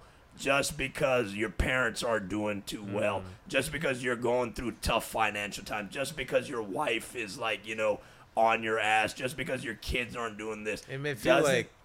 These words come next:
Speaker 2: it's forever. It's temporary.
Speaker 1: It's, bro, never make a permanent decision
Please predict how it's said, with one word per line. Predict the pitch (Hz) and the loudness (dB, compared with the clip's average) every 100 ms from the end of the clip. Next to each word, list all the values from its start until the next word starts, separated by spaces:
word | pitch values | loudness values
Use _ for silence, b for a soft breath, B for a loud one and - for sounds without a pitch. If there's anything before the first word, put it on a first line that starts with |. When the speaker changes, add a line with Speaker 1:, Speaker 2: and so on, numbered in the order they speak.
| B B | B B
Speaker 2:
it's | 131 127 | -6 -6
forever. | - 117 135 117 98 98 - | -2 0 0 0 -6 -8 -12
It's | 104 - | -12 -8
temporary. | 120 110 98 95 87 - - - | -8 -8 -8 -10 -12 -16 -20 -2
Speaker 1:
It's, | 113 113 101 - - - - - | 4 4 2 -6 -10 -20 -20 -6
bro, | 87 127 113 90 - | 4 6 6 2 -6
never | 80 90 98 107 123 143 139 | -10 -8 0 4 4 2 0
make | 139 113 113 113 - | 0 4 4 4 0
a | - 101 | -2 -2
permanent | - - 113 110 113 120 135 95 | -2 -2 0 0 0 -2 -6 -6
decision | 98 - 110 90 95 | -4 -4 -4 -6 -6